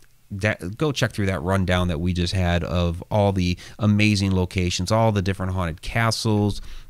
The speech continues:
and, uh, e-, everything that we're gonna be checking out there, uh, including there are gonna be some ancient cemeteries there as well that we're gonna be checking out. So that kind of plays into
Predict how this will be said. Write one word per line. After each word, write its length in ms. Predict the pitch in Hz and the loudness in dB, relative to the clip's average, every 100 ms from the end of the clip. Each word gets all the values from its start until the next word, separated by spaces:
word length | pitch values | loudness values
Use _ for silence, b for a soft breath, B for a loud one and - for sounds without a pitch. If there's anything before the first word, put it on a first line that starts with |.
| - | -10
and, 440 | 92 87 87 87 85 | -4 -2 -2 -2 -4
uh, 320 | 85 82 64 | -4 -4 -6
e-, 140 | 80 - | -8 -4
everything 460 | 101 92 98 82 87 | -2 0 -2 -2 -4
that 160 | 95 | -4
we're 140 | 85 87 | -2 -2
gonna 160 | 90 | -2
be 140 | 85 85 | -4 -4
checking 340 | 87 - 85 | -6 -4 -4
out 180 | 82 - | -4 -6
there, 500 | 78 85 85 78 78 B B B | -6 -2 0 -2 -6 B B B
uh, 160 | - 90 | -4 2
including 600 | 107 117 180 247 190 160 - B B B | 4 4 6 6 6 4 0 B B B
there 140 | - 117 | 4 6
are 100 | 147 | 8
gonna 140 | 151 | 6
be 140 | 135 127 | 4 2
some 240 | - 120 | 4 2
ancient 360 | 104 117 120 107 | 4 2 2 0
cemeteries 600 | - 131 - 98 98 95 | 0 0 2 4 4 4
there 220 | 95 92 | 4 4
as 200 | 92 90 | 2 4
well 240 | 92 110 | 6 6
that 140 | 92 78 | 6 4
we're 100 | 90 | 2
gonna 100 | 87 | 0
be 120 | 87 | 0
checking 280 | - 85 85 | -2 -2 -2
out. 120 | 80 | -2
So 100 | 85 | -2
that 100 | 82 | -2
kind 120 | 87 | -4
of 60 | 85 | -4
plays 320 | - 82 82 | -4 -4 -4
into 400 | 82 80 80 78 | -4 -6 -6 -6